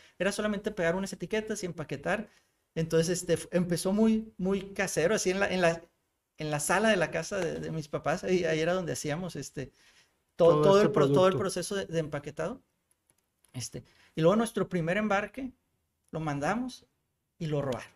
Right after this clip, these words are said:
Speaker 1: el camión donde mandamos el material. Entonces era así como que
Speaker 2: El, o sea, el camión lo
Speaker 1: Eh, eh, se envía por paquetería y el camión lo roban. O sea, iban muchas cosas porque, pues,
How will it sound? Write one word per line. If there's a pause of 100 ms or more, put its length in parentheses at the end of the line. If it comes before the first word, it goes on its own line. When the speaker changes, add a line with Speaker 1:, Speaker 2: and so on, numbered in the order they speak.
(120)
Speaker 1:
el
camión
donde
mandamos
el
material. (1040)
Entonces
era
así
como
que (1080)
Speaker 2:
El,
o
sea,
el
camión
lo
Speaker 1:
Eh,
eh,
se
envía
por
paquetería
y
el
camión (200)
lo
roban. (560)
O
sea,
iban
muchas
cosas
porque,
pues,